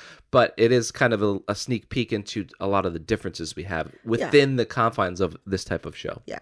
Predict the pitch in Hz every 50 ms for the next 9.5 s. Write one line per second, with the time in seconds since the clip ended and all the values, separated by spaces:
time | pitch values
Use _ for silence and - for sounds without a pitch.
0 | - - _ _ _ _ _ _ - - 247 254 254 240 - - - 196 - 226
1 | 240 - - 196 175 165 - - 147 - - - - - - - _ _ _ _
2 | - - - 190 180 208 202 175 151 135 - - - - 156 143 143 143 - 139
3 | 135 - - - - - 160 - - - - - - - - - - - - -
4 | - - _ _ - 165 156 151 147 151 151 - - - - 165 - - - -
5 | - - - - - 104 101 98 98 - 185 170 170 170 170 87 135 160 - 127
6 | 131 - - - 131 127 123 123 117 110 - - 104 101 92 87 87 90 - 339
7 | 330 - - - - - - - - - - - 160 135 - - - - - -
8 | 214 226 202 202 196 185 180 - - 180 151 170 175 165 165 143 151 123 - -
9 | - 139 135 - 113 101 87 92 101 92